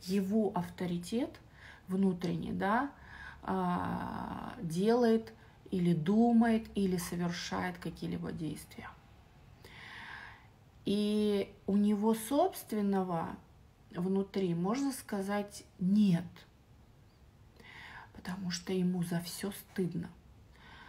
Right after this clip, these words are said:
А, поэтому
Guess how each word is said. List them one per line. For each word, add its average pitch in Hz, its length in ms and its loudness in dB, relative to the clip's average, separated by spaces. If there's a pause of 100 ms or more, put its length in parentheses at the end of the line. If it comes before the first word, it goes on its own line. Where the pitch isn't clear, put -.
(640)
А, 175 880 0 (1000)
поэтому 190 680 0